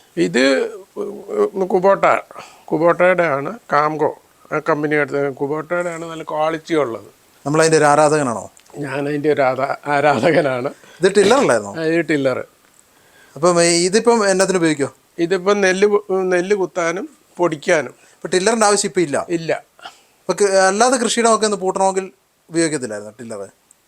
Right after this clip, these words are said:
Speaker 1: അല്ല, അത്, അത് നമുക്ക് ട്രാക്ടർ ഇളക്കാമല്ലോ. അത്
Speaker 2: ആ, അതെ,
Speaker 1: ഈ
Speaker 2: തന്നെ.
Speaker 1: റോട്ടോവേറ്റർ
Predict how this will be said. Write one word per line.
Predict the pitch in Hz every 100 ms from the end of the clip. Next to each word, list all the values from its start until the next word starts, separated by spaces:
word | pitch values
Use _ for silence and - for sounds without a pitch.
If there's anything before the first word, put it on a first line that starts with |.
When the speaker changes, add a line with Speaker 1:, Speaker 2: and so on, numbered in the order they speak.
| _ _ _ _ 185
Speaker 1:
അല്ല, | 202 254 277 262 233
അത്, | 240 285 269 254
അത് | 262 269
നമുക്ക് | 262 262 247 262 233 226 220 208 208 196
ട്രാക്ടർ | 214 220 226 240 240 - 226 226 220
ഇളക്കാമല്ലോ. | 208 208 208 185 139 160
അത് | 208 214
Speaker 2:
ആ, | 156 - 170
അതെ, | 185
Speaker 1:
ഈ | 196
Speaker 2:
തന്നെ. | 175 180 196
Speaker 1:
റോട്ടോവേറ്റർ | 208 214 220 220 214